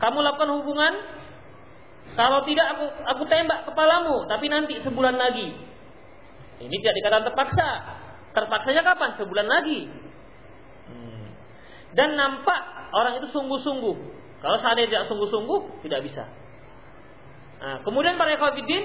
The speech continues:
ada syarat yang lain, dan dia sebenarnya memang benar tidak sanggup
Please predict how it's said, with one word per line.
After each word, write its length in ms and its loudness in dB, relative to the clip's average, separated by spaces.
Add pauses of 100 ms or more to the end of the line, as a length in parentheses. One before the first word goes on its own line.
(880)
ada 160 0
syarat 240 -2
yang 160 -2
lain, 400 -2
dan 160 4 (160)
dia 120 2 (120)
sebenarnya 460 -4 (260)
memang 400 2
benar 240 2
tidak 320 -6
sanggup 320 0